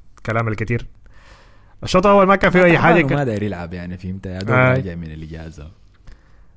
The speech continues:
Speaker 1: آه، لكن الشوط، الشوط الأول كان فرصة الوحيدة كانت جات منه يعني، بيض له واحد، بعدين شات له كورة من برا منطقة الجزاء، الحارس صدها. دي كانت الفرصة الوحيدة في المباراة دي.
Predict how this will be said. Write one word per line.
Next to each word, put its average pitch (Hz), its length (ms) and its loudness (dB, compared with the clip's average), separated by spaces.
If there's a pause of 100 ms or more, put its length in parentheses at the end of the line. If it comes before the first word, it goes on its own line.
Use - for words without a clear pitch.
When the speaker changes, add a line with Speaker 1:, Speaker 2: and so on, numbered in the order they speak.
(260)
Speaker 1:
آه، 113 140 0
لكن 135 300 2
الشوط، 208 280 2
الشوط 120 920 0
الأول 202 240 6
كان 202 180 2
فرصة 202 260 0
الوحيدة 156 460 2
كانت 165 260 2
جات 156 140 4
منه 147 280 0
يعني، 101 480 -4
بيض 107 320 4
له 135 100 6
واحد، 127 280 4
بعدين 107 360 -2 (260)
شات - 260 -2
له 123 140 4
كورة 120 260 2
من 101 120 0
برا 98 180 0
منطقة 95 240 -2
الجزاء، 101 340 0
الحارس 110 300 0
صدها. 117 400 -2
دي 131 80 -2
كانت 143 200 2
الفرصة 135 280 2
الوحيدة 110 280 0
في 92 60 -6
المباراة 85 240 -8
دي. - 120 -20